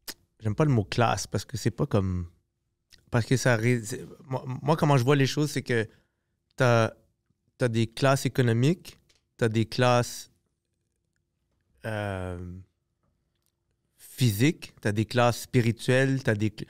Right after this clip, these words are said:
c'est comme des qualités de, des qualités de vie spirituelle, qualité de vie physique, qualité de vie, euh, psychologique, qualité de vie économique. C'est variable.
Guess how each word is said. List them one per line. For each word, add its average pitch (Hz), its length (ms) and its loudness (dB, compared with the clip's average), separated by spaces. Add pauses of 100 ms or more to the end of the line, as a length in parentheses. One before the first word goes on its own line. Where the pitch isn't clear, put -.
(160)
c'est - 140 -8
comme 151 180 4
des 131 120 4
qualités 139 600 2
de, 127 220 0 (240)
des 127 140 -4
qualités 156 420 2
de 123 100 0
vie 160 380 2 (260)
spirituelle, 151 760 2
qualité 127 360 2
de 117 80 -2
vie 135 140 2
physique, 139 520 -2
qualité 123 380 0
de 110 120 -2
vie, 131 240 0 (400)
euh, 107 180 0
psychologique, 123 720 2
qualité 117 380 0
de 110 60 -6
vie 135 200 0
économique. 123 640 0 (520)
C'est - 140 -2
variable. 123 640 2